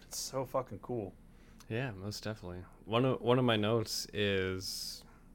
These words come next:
Speaker 2: you know, the, the cycle of addiction is shown way too real here.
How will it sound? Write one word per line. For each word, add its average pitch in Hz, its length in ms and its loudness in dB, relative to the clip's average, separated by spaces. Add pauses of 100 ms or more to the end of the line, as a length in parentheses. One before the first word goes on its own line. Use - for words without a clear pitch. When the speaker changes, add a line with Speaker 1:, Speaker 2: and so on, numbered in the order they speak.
(1040)
Speaker 2:
you 110 80 -6
know, 87 140 -4
the, 104 200 0 (220)
the 113 180 4
cycle 123 460 2
of 95 100 -2
addiction 95 420 -2
is 87 120 -6
shown 92 300 -4
way 95 140 0
too 95 260 -4
real 92 280 -2
here. 92 380 -8